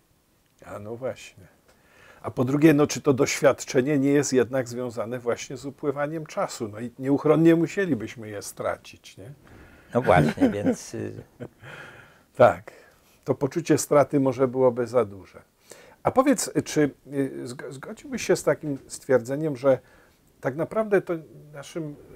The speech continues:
Speaker 1: największym wyzwaniem nie jest poznanie natury czasu jako takiego, tylko jednak, no, zdobycie pewnej umiejętności przeżywania go,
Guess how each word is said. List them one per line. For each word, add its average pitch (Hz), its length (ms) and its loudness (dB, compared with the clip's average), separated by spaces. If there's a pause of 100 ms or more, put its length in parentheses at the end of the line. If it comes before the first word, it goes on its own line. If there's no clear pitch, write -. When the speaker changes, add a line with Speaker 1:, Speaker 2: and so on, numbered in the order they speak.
(200)
Speaker 1:
największym 170 540 0
wyzwaniem 156 600 0
nie 330 140 0
jest - 220 0
poznanie 143 560 0
natury 127 540 2
czasu - 500 -14
jako 90 280 -14
takiego, - 580 -16 (720)
tylko 147 360 0
jednak, 208 580 0
no, 180 280 -8 (540)
zdobycie 156 500 2
pewnej 170 300 2
umiejętności 160 800 2
przeżywania 135 800 0
go, - 200 -20